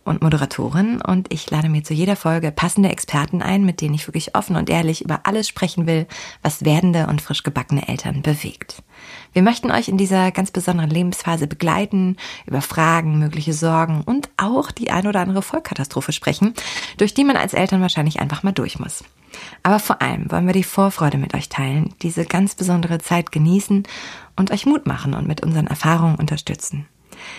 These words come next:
Ich bin selbst zweifache Mama. Meine Tochter ist vier, mein kleiner Sohn ein Jahr alt.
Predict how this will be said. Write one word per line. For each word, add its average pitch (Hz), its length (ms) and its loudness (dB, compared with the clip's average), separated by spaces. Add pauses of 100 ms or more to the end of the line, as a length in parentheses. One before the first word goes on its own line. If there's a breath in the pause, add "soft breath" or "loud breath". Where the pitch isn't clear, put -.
(140)
Ich - 160 0
bin 202 120 6
selbst 226 360 0
zweifache 175 400 2
Mama. 147 360 2 (340)
Meine 160 240 4
Tochter - 340 -4
ist - 180 -6
vier, 143 460 -2
mein 190 200 0
kleiner 160 320 4
Sohn 156 240 0
ein 151 240 2
Jahr 135 300 0
alt. 190 340 -2